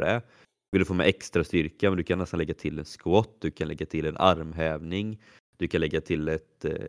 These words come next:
extra hopp när du trycker från uppåt.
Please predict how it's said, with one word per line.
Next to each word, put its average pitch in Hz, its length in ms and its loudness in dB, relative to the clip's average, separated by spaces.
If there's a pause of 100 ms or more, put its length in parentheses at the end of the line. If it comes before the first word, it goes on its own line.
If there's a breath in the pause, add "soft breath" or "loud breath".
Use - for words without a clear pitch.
(100)
extra - 380 -2
hopp - 420 2 (100)
när 85 140 -4
du 82 100 0
trycker 82 360 -4
från 82 260 -6
uppåt. - 880 -4